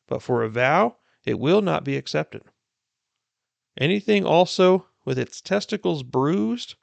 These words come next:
or crushed or torn or cut,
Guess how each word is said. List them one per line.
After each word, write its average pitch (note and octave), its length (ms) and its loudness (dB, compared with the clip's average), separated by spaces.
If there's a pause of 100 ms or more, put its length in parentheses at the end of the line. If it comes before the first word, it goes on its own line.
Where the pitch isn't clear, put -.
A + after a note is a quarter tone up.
or B2 180 -6
crushed - 680 -2
or A#2 220 -4
torn F#3 600 -2 (320)
or - 140 -10
cut, - 480 -4